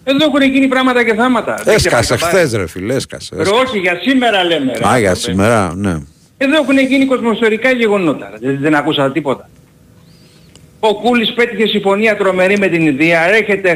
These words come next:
Speaker 1: χρήμα.
Speaker 2: Ναι.
Speaker 1: Μιλάμε βαγόνια.
Speaker 2: Πώς το
Speaker 1: Βαγόνια.
Speaker 2: με τρένο θα έρθει από την Ινδία;
Speaker 1: Ρε, μιλάμε με βαγόνια, σου λέω, γίνεται μακελιό τώρα.
Speaker 2: Μάλιστα.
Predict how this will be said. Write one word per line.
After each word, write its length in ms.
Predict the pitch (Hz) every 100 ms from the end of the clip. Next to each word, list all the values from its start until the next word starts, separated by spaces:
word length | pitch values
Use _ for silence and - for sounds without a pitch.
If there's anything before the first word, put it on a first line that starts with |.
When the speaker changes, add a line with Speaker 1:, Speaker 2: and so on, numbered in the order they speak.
| -
Speaker 1:
χρήμα. 680 | 180 185 185 190 190 175 - -
Speaker 2:
Ναι. 460 | 98 107 113 113 156 156 _ _ _ -
Speaker 1:
Μιλάμε 640 | 190 208 226 233 233 233 226 226 220 208
βαγόνια. 840 | 180 202 196 226 214 165 123 98 - _ _ _ _ _ _ _ _ _ _ - - - _ _ -
Speaker 2:
Πώς 160 | 160
το 60 | 165
Speaker 1:
Βαγόνια. 580 | - 180 185 151 98 -
Speaker 2:
με 180 | - 117
τρένο 400 | 104 120 123 123
θα 140 | - 170
έρθει 160 | 147
από 100 | 156
την 120 | 139 160
Ινδία; 480 | 165 160 202 123 - _ _ _ _ _ -
Speaker 1:
Ρε, 160 | 254
μιλάμε 400 | 254 254 262 254
με 140 | 240 233
βαγόνια, 580 | 220 214 226 247 214
σου 140 | 190 190
λέω, 140 | 202
γίνεται 300 | 196 220 208
μακελιό 420 | 196 185 190 214
τώρα. 320 | 214 151 113 - -
Speaker 2:
Μάλιστα. 600 | 110 123 85 - -